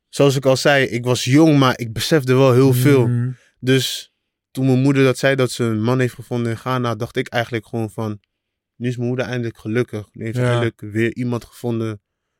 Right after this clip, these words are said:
Speaker 1: waar ze misschien
Speaker 2: Waar ze
Speaker 1: de rest
Speaker 2: rust
Speaker 1: van,"
Speaker 2: vindt,
Speaker 1: ja.
Speaker 2: ja.
Speaker 1: Dus ik pushte eigenlijk mijn moeder, "Als je, als je echt gelukkig bent, mama, ga gewoon naar Ghana. Ga
Speaker 2: Toen je
Speaker 1: gewoon,"
Speaker 2: tien was al?
Speaker 1: Ja, ik was
Speaker 2: Ja?
Speaker 1: best wel, ja, daarom zeg ik, ik was jong, maar ik was altijd vroeg bij de les.
Speaker 2: Ja.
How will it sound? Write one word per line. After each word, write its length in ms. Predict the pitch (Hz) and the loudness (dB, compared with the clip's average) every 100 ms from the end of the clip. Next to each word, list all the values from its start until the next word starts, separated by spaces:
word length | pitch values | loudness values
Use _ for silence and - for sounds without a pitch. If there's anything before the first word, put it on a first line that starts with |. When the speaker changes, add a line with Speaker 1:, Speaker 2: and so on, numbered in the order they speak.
| _ | _
Speaker 1:
waar 160 | - 107 | -8 -4
ze 80 | |
misschien 260 | 113 113 110 | -2 -2 -2
Speaker 2:
Waar 80 | 110 | 0
ze 60 | 113 | 2
Speaker 1:
de 60 | |
rest 140 | 117 - | 0 0
Speaker 2:
rust 120 | 120 | -4
Speaker 1:
van," 100 | 104 | -2
Speaker 2:
vindt, 160 | 113 135 | 2 4
Speaker 1:
ja. 100 | 127 | 4
Speaker 2:
ja. 200 | 101 92 _ _ _ _ _ | 0 -4 _ _ _ _ _
Speaker 1:
Dus 560 | - 127 131 - - - _ _ _ _ _ _ _ | -2 2 2 0 -10 -14 _ _ _ _ _ _ _
ik 180 | 147 - _ _ | -8 -8 _ _
pushte 420 | - 185 147 127 - | 2 2 4 0 0
eigenlijk 420 | 131 139 135 123 | 0 -2 -2 -2
mijn 180 | 120 123 | 0 2
moeder, 480 | 147 127 123 123 - _ _ _ _ _ _ _ | 2 2 0 -2 -10 _ _ _ _ _ _ _
"Als 180 | 117 - | -12 -8
je, 100 | 131 | -6
als 200 | - 131 | -4 -4
je 60 | |
echt 160 | 139 147 | -2 -2
gelukkig 360 | 143 147 - 131 | 0 -2 -2 -4
bent, 200 | 120 120 | -2 -2
mama, 260 | 117 113 | -2 -4
ga 180 | 107 131 | -4 -8
gewoon 220 | 131 131 | -4 -4
naar 100 | 123 | -4
Ghana. 360 | 113 135 127 117 | -2 -2 -2 -4
Ga 60 | - | -4
Speaker 2:
Toen 100 | 143 | 2
je 40 | |
Speaker 1:
gewoon," 140 | 139 131 | 2 4
Speaker 2:
tien 180 | 165 | 2
was 200 | 135 120 | 2 2
al? 220 | 120 107 98 | 2 -2 -4
Speaker 1:
Ja, 260 | 131 135 120 | -2 0 0
ik 100 | 107 | -2
was 120 | 120 | 0
Speaker 2:
Ja? 80 | 120 | 2
Speaker 1:
best 140 | 151 | 2
wel, 160 | 139 139 | 0 -4
ja, 200 | 117 131 | 0 0
daarom 300 | 117 131 147 | 2 2 2
zeg 180 | 131 139 | 2 0
ik, 80 | 135 | 0
ik 60 | 120 | -2
was 160 | 127 | -2
jong, 260 | 123 160 151 | 4 4 6
maar 100 | 135 | 2
ik 40 | 127 | 2
was 120 | 131 | 0
altijd 220 | 135 139 | -4 -2
vroeg 180 | 151 127 | -6 0
bij 140 | 120 | 0
de 100 | 117 | 2
les. 340 | 120 127 107 - | 2 2 0 -10
Speaker 2:
Ja. 300 | 110 107 92 | -6 -6 -6